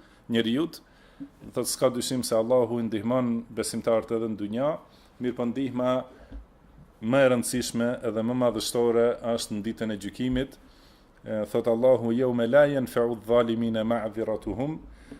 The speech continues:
pra ditë që nuk do t'ju bëj dobi, e, të padrejtëve, e, arsyetimi i tyre,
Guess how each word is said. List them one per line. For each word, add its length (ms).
pra 240
ditë 360
që 140
nuk 140
do 120
t'ju 160
bëj 240
dobi, 500
e, 120
të 100
padrejtëve, 720
e, 280
arsyetimi 640
i 60
tyre, 380